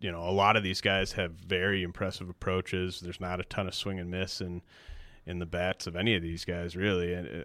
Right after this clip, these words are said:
uh, other than, you know, once you get further down the list, you might look at a guy like Derek Fisher and see some of that, or, or even Aaron Judge. You might see some of that just 'cause of how big his strike zone is and everything like that. But,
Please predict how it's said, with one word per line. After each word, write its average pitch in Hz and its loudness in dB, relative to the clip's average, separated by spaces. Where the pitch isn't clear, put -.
uh, - -6
other 92 -2
than, 87 -4
you 85 -6
know, 90 -6
once 92 -4
you 90 -10
get 85 -6
further 90 -2
down 90 -4
the 85 -6
list, 90 -2
you 92 -10
might 87 -4
look 82 -6
at - -6
a 90 -10
guy 87 -2
like 87 -4
Derek 87 -4
Fisher 95 0
and 92 -4
see 95 -4
some 98 -4
of 92 -2
that, 92 2
or, 85 -8
or 95 2
even 95 4
Aaron 87 0
Judge. 92 2
You 95 -2
might 90 -2
see 101 -2
some 92 -4
of 92 2
that 90 2
just - -10
'cause 90 -6
of 90 -6
how 95 0
big 90 0
his 87 -2
strike 90 -4
zone 90 -4
is 90 -4
and 92 -6
everything 90 -4
like 90 -2
that. 90 -2
But, 87 -2